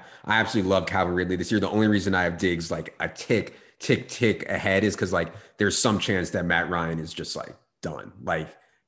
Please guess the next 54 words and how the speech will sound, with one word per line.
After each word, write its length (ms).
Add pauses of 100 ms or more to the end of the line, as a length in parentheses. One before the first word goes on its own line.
hey, 280
sometimes 340
when 100
I 40
watch 220
him 120
throw, 280
I'm 120
like, 220
it 40
looks, 220
like, 160
painful 440
for 140
him 80
to 80
get 140
the 60
ball 360 (320)
forty 240
yards 240
down 140
the 80
field. 240
We 100
know 160
that 120
Josh 340
Allen 300
is 200
true 320
alpha 320
and 180
he's 200
not, 320
uh, 280 (460)
he's 160
not 140
gonna 140
be 60
done 160
anytime 440
soon. 320
And 100
so 160
I 140
have 100
Diggs 240
slightly, 400
slightly, 340
slightly 360
ahead, 200
but 120
man, 240